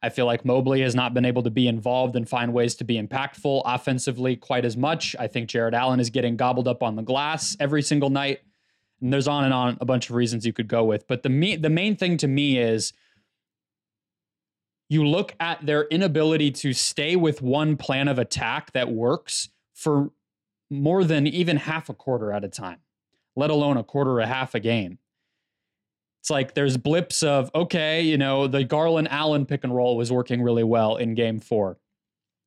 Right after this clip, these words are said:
beginning of the third quarter. That's what allowed Garland to end up with pretty good numbers despite an awful first half.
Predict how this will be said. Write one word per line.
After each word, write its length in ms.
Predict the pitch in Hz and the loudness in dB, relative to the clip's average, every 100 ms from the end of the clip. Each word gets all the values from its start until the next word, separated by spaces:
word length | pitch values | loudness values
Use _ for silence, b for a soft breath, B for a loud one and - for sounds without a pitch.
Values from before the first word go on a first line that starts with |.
| _ | _
beginning 300 | - 139 139 | -2 0 2
of 80 | 135 | 2
the 80 | 123 | 0
third 260 | 127 123 107 | 0 -2 0
quarter. 280 | 131 117 | 0 2
That's 220 | 113 117 - | 0 0 0
what 100 | 120 | 0
allowed 320 | 117 117 120 | 2 0 2
Garland 400 | 120 120 113 113 | 2 2 0 -2
to 240 | 120 110 - _ _ _ - | -2 -4 -8 _ _ _ -2
end 180 | 160 151 | 0 2
up 240 | 165 165 | 0 0
with 260 | 139 123 - _ | -2 -2 -8 _
pretty 160 | 151 139 | -2 0
good 160 | 127 | 0
numbers 400 | 120 143 120 107 | 0 0 0 0
despite 320 | 110 - 123 117 | -4 -4 0 0
an 80 | |
awful 320 | 117 123 120 107 | 0 -2 -4 -4
first 300 | 117 104 - | -2 -2 -4
half. 460 | 127 95 87 - | -4 -6 -10 -18